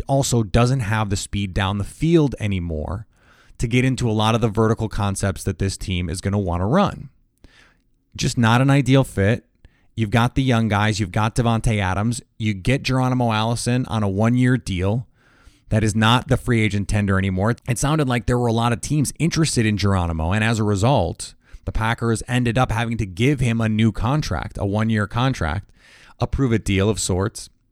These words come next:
And I think at this point in their respective careers, you'd rather have Allison on that one-year prove-it deal. If he proves it, you can pay him, and if he doesn't, he walks.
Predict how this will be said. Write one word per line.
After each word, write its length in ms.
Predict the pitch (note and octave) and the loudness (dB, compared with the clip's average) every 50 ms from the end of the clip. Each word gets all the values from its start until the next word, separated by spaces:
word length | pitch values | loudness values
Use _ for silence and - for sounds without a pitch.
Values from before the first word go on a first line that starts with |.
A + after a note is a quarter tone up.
| _ _ _ _ _ _ _ _ _ _ - | _ _ _ _ _ _ _ _ _ _ -10
And 140 | - B2 B2 | -6 -4 -2
I 60 | C3 | -2
think 200 | C#3+ - D3+ D3+ | 0 0 0 0
at 160 | C#3+ B2+ - - | 0 -2 -2 -2
this 140 | C3 C3 | -4 -4
point 300 | - - - B2+ D3+ D3+ | -4 -4 -4 -2 0 0
in 80 | C3 A#2 | 0 2
their 120 | A#2 A#2 | 2 2
respective 500 | A#2+ A#2+ A2+ - - A#2 A2 - A#2+ G2 | 0 0 -2 -2 -2 -4 -4 -4 -6 -8
careers, 420 | - - C3+ D#3 G3+ E3 A#2+ F#2+ - | -4 -2 2 2 2 2 2 2 2
you'd 140 | B2+ C#3 B2 | 0 2 2
rather 320 | A2+ A2 B2+ C#3 C#3+ C#3 | 2 2 2 2 0 0
have 180 | B2+ C#3 C3 - | 0 -2 -2 -2
Allison 720 | - - A2+ C3 C#3+ C#3+ - - - F#2 E2+ F2+ G#2 G#2+ - _ _ _ _ _ _ _ _ _ _ _ - | -2 -2 0 0 0 -2 -2 -4 -4 -4 -4 -6 -8 -10 -14 _ _ _ _ _ _ _ _ _ _ _ -4
on 220 | A2+ A2 A2 A2+ A2+ | -2 0 2 2 2
that 200 | A2 A2 A2 G#2+ | 2 0 0 0
one-year 440 | A2 A2 A2+ A2+ A2+ A2+ A2 A2+ | 0 0 2 2 2 2 2 0
prove-it 420 | A2+ - A#2+ C3+ D3 C3 B2+ - - | 0 2 4 4 4 4 2 0 -2
deal. 400 | - G2 F#2+ F#2 G2 A#2+ C3+ - _ _ _ _ _ _ _ _ _ _ _ - - | -2 -2 0 0 -2 -2 -4 -8 _ _ _ _ _ _ _ _ _ _ _ -8 -8
If 100 | A#2 - | -6 -4
he 120 | A#2 A2 | -4 -4
proves 320 | G2+ - - G#3+ A3+ D#3+ - | -2 0 0 2 2 2 0
it, 200 | B2+ B2+ - - | 0 0 -2 -4
you 140 | - A#2+ A2+ | -6 -4 -4
can 140 | - A#2+ | -2 -2
pay 200 | A#2 - D#3 E3+ | 0 0 2 2
him, 260 | C#3+ A2 A2+ B2+ C#3+ - | 2 0 0 -2 -4 -6
and 140 | - A2 A2+ | -6 -4 -4
if 60 | A#2+ | -4
he 80 | A#2+ C#3 | -2 -2
doesn't, 380 | C#3 C#3+ C#3 C#3 A2+ A#2+ A#2 - | -2 0 -2 0 0 -2 -2 -2
he 120 | A#2+ C3 | -2 -2
walks. 580 | D#3 E3+ F#3+ F#3+ - - - - - - - | 0 0 0 0 -2 -4 -8 -14 -14 -14 -14